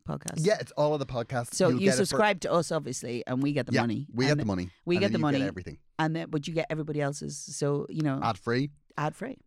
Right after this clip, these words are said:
Speaker 2: And bonus content.
Speaker 1: Yeah, excellent.
Speaker 2: It's a good deal.
Speaker 1: Yeah, it is a very good deal.
Speaker 2: Um, there are lots of great shows on the Head Stuff Network, and there are lots of new shows coming, which are
Speaker 1: <gasps>
Speaker 2: very exciting.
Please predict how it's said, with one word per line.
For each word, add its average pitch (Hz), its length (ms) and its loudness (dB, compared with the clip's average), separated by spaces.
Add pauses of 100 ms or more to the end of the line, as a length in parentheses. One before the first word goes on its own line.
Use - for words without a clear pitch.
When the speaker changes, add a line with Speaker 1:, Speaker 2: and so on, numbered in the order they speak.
Speaker 2:
And 120 380 0
bonus 87 280 -2
content. 107 460 -8
Speaker 1:
Yeah, 233 320 -2
excellent. - 480 -6 (160)
Speaker 2:
It's 220 100 -10
a - 40 -20
good 131 140 -6
deal. 175 280 -8
Speaker 1:
Yeah, 240 160 -4
it 247 60 -4
is 339 160 -8
a - 20 -10
very 220 140 -4
good 156 120 -4
deal. 123 360 4
Speaker 2:
Um, 123 180 -2
there 139 100 2
are 135 60 2
lots 156 240 0
of 135 300 -8
great 101 200 -2
shows 92 440 -2
on 90 100 -6
the 85 80 -6
Head 87 140 -6
Stuff - 180 -14
Network, 85 400 -6
and 98 180 -4
there 95 140 -2
are 98 60 -2
lots 101 180 -4
of 90 120 -10
new 101 200 0
shows 95 300 -2
coming, 98 320 -4 (100)
which 92 160 -6
are 80 100 -4 (140)
Speaker 1:
<gasps> - 100 -12
Speaker 2:
very 101 280 2
exciting. 85 480 -2